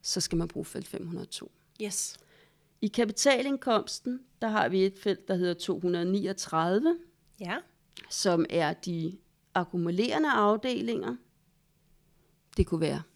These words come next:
Speaker 1: E T F'erne,
Speaker 2: Ja.
Speaker 1: eller de almindelige danske akkumulerende
Speaker 2: Ja.
Speaker 1: afdelinger. Og så har vi et felt tre hundrede tredive, som er, øh, udloddende afdelinger, som er obligationsbaseret.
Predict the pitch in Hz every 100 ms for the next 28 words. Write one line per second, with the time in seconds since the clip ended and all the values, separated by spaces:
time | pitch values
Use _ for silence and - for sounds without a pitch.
0 | - 175 - - 180 180 254 262 277 _
1 | - 302 208 180 170 165 185 - 185 175
2 | 165 196 226 - 277 233 233 226 220 240
3 | 233 226 233 269 247 220 247 247 _ -
4 | - _ _ _ - 240 254 240 240 233
5 | - 240 233 - 208 226 226 220 - 170
6 | 160 175 170 208 - - - - 196 190
7 | - 185 175 175 180 180 - 196 190 190
8 | 202 196 190 185 - _ _ - 160 156
9 | 160 165 147 139 170 _ - - 190 185
10 | 175 175 170 - - - - - - -